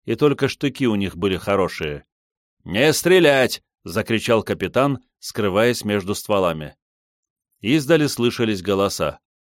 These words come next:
Опять грохнуло два выстрела, потом взрыв криков. Похоже, что это просто ругались. Голоса стали приближаться. «Свои!» — сказал Лагутенок, поднимаясь с мха.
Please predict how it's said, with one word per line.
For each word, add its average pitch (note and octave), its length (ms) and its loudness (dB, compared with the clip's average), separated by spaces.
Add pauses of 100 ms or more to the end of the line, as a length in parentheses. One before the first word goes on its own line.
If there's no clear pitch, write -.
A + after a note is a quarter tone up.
(340)
Опять F2+ 360 0
грохнуло G2 500 0
два E2 240 -2
выстрела, A2+ 560 0 (300)
потом C#3 340 -2
взрыв G#2 360 -2
криков. F2 520 -6 (520)
Похоже, B2 380 0
что - 140 -2
это A#2 180 2
просто A#2 360 0
ругались. G#2 600 -2 (580)
Голоса F2+ 460 0
стали B2+ 260 0
приближаться. A2 840 -2 (640)
«Свои!» — G#2 760 0 (220)
сказал G2+ 520 0
Лагутенок, F#2+ 640 -2 (240)
поднимаясь F2 840 -2
с G2 200 -4
мха. F2+ 420 -4